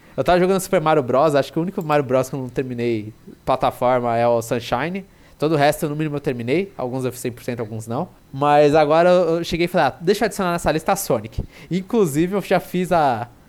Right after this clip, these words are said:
a compra, eu, eu achei por oitenta reais o Sonic dois mil e seis, que esse Sonic não tem em,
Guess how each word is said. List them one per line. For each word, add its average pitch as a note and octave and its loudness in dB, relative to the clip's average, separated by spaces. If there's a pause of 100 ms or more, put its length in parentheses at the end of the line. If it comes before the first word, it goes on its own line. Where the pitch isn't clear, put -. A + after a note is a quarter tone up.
(180)
a B2+ -2
compra, D#3+ 0
eu, C#3+ 0
eu C#3 2
achei C3 0 (320)
por C#3 -4
oitenta D3 0
reais C3+ 2
o B2 -4
Sonic C#3 -4
dois C3+ 0
mil C3 -6
e - -6
seis, D#3+ -2 (400)
que D#3 0
esse E3+ 0
Sonic E3+ -2
não D#3+ -4
tem D#3 -4 (540)
em, A#2+ -8